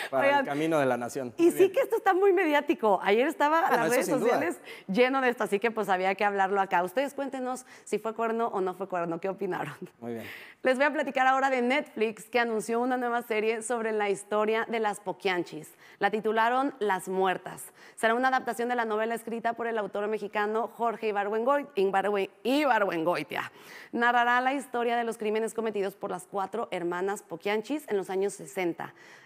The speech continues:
Speaker 2: Estará dirigida por el mexicano Luis Estrada, que aseguró que buscará plasmar la vida de las hermanas, el ambiente de la época y los aspectos políticos y sociales de México en el siglo veinte. Suena bastante bien y esto se pone mejor. El elenco estará conformado
Speaker 1: El encaso, ¿no?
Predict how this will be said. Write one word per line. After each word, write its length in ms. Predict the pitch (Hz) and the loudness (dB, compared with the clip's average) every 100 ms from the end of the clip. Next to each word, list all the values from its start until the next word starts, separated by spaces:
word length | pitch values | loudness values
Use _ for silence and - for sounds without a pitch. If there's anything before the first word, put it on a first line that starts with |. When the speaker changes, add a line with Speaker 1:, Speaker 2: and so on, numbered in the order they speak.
| - | -6
Speaker 2:
Estará 240 | 220 254 | 0 2
dirigida 380 | 262 247 254 254 | 2 0 -2 -2
por 120 | 254 | -2
el 80 | 262 | -2
mexicano 420 | 247 190 214 226 | -2 -4 -4 -2
Luis 220 | 233 214 | -2 -4
Estrada, 600 | 185 185 254 202 214 220 - _ _ _ _ _ - | -6 -8 -2 0 0 -2 -6 _ _ _ _ _ -2
que 100 | 226 | -2
aseguró 360 | 220 220 240 | 2 2 2
que 60 | 311 | 0
buscará 380 | 311 - 247 254 | -4 -2 -4 -2
plasmar 500 | 269 262 233 196 196 - - | -4 -2 0 0 -2 -16 -14
la 160 | - - | -6 -4
vida 180 | 185 208 | 0 0
de 80 | 202 | 0
las 180 | 190 | 0
hermanas, 380 | 185 208 233 269 427 - | -2 -2 -2 -2 -6 -8
el 120 | 170 | -4
ambiente 380 | 147 160 269 285 | -4 -2 -2 -2
de 80 | 208 | -2
la 120 | 185 | -2
época 380 | 208 233 262 285 - - | -4 -4 -6 -6 -14 -6
y 60 | 320 | -2
los 160 | 339 320 | -2 -4
aspectos 500 | 285 240 233 262 254 | -4 -4 -2 -4 -4
políticos 640 | 208 185 185 185 247 247 | -4 -4 -4 -4 -6 -4
y 140 | 269 | -8
sociales 560 | 233 170 185 190 220 226 | -6 -8 -4 -2 -4 -6
de 140 | 175 165 | -6 -2
México 560 | 175 175 208 - 247 196 | -2 -4 -8 -4 -4 -4
en 120 | 180 | -6
el 120 | 156 | -6
siglo 480 | 143 185 175 190 196 | -10 -10 -6 -6 -6
veinte. 540 | 170 160 175 170 156 - - - - | -6 -2 -2 -2 -4 -10 -20 -20 -4
Suena 220 | 233 330 | 0 0
bastante 380 | 320 294 262 269 | 0 -2 0 0
bien 240 | 247 247 | 2 2
y 100 | 240 | 2
esto 200 | 226 240 | 0 -2
se 100 | 220 | -4
pone 180 | 196 208 | -2 0
mejor. 360 | 208 - 208 - | 0 0 0 0
El 100 | 202 | 0
elenco 320 | 185 196 220 | 2 0 -2
estará 320 | 214 180 185 | -2 -2 0
conformado 580 | 208 196 170 175 185 220 | -4 -4 -4 -2 0 -2
Speaker 1:
El 80 | 131 | -4
encaso, 400 | 123 156 208 165 | 0 2 2 -2
¿no? 160 | 139 | -6